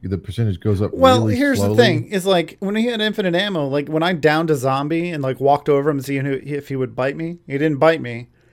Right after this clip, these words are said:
Speaker 2: And I kept shooting them in the head. And a few times, their heads exploded while they were on the ground, and other times they just never did. So I don't know if those ones where the head exploded, they were still alive, or,
Speaker 1: I think it's
Speaker 2: or
Speaker 1: just
Speaker 2: what?
Speaker 1: a low percentage chance, and it's just triggering.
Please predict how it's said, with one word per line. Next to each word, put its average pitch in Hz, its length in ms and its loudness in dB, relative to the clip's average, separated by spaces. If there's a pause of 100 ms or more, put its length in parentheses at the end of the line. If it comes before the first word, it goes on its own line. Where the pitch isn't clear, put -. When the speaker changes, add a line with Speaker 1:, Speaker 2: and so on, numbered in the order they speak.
(360)
Speaker 2:
And 170 100 2
I 180 60 4
kept - 180 -2
shooting 190 200 -2
them 165 100 -4
in 165 80 -2
the 156 100 0
head. 160 220 0
And 131 100 -4
a 131 60 -6
few 196 180 -6
times, 156 560 -2
their 160 220 6
heads 175 200 4
exploded 170 460 -2
while 151 220 2
they 160 80 6
were 151 100 4
on 151 120 0
the 139 60 -4
ground, 151 300 -2
and 127 100 -4
other 151 140 -2
times 156 240 0
they 147 100 4
just 135 200 -2
never 135 240 -2
did. 120 280 -4 (360)
So 139 160 -2
I 180 100 2
don't 208 120 0
know 196 120 0
if 180 80 -6
those 151 240 4
ones 156 240 0
where 143 100 2
the 131 120 0
head 143 160 2
exploded, 143 420 0
they 135 80 0
were 123 100 -2
still 143 260 -2
alive, 120 540 -2 (1040)
or, 127 400 -2
Speaker 1:
I - 40 -4
think 156 160 -6
it's 147 80 -2
Speaker 2:
or 135 40 -4
Speaker 1:
just 123 100 -4
Speaker 2:
what? 127 180 0
Speaker 1:
a 110 60 0
low 101 280 0
percentage 98 560 -4
chance, 101 440 -4
and 82 120 -4
it's 80 160 -8
just - 240 -12
triggering. 95 520 -4